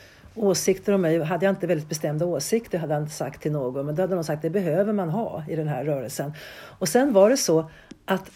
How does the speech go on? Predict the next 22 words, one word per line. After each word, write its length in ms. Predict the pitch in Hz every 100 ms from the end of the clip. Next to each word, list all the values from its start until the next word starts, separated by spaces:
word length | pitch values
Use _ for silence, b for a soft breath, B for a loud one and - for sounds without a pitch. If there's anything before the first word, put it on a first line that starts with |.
| -
eh, 280 | 190 185 180 185
Göran 260 | 180 196
var 80 | 208
ju 80 | 202
väldigt, 300 | 214 185 175
väldigt, 420 | 165 160 - -
eh, 120 | 170 170
aktiv 500 | 180 180 - 175 156
att 140 | 156 - -
uppvakta 460 | 151 - 151 160
politiker 760 | 156 170 131 - 220 269 262 -
och 80 | 208
liknande 580 | 185 160 151 156 156 196 B B B B
för 140 | -
olika, 360 | 175 160 156 165
han 100 | 165
var 60 | 180
ju 60 |
väldigt 340 | 170 180 156 165
duktig 340 | 156 - 202
på 100 | 220
det. 240 | 156 147